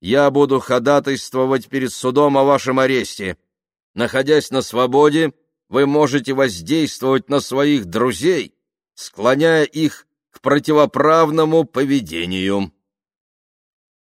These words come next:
Через полтора года сизо ему, кроме заведомо ложного доноса, вкатили еще распространение порнографии, потому что в айфоне нашли его селфи с Аленой Саниной в полуголом виде.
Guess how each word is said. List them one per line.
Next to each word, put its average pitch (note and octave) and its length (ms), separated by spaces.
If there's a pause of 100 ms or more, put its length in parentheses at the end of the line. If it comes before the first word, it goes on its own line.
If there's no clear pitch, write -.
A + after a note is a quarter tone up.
(340)
Через G2 340
полтора G2+ 520
года F#2+ 340
сизо F2+ 640 (560)
ему, C#3 460
кроме F#2 360
заведомо G2 600
ложного F2+ 580
доноса, C3+ 640 (460)
вкатили D#3+ 500
еще D3 280
распространение C3+ 960
порнографии, C3+ 1080 (480)
потому G#2+ 280
что G2+ 220
в F#2 80
айфоне A#2 520
нашли A2 440
его G2+ 200
селфи A2+ 520
с - 140
Аленой G#2 400
Саниной G#2+ 580
в - 120
полуголом G#2 680
виде. F2+ 460